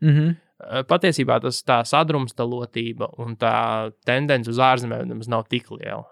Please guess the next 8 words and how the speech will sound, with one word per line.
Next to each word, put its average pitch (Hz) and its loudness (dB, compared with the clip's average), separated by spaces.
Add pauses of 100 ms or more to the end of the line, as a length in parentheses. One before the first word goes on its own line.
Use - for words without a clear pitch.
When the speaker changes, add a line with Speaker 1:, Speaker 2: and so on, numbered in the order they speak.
(100)
Speaker 2:
Ir, 131 0
ir 135 2
kaut 117 2
kādas 120 2
cilvēku 113 -2
grupas, 135 -2
kam 113 -8
vienalga 117 -4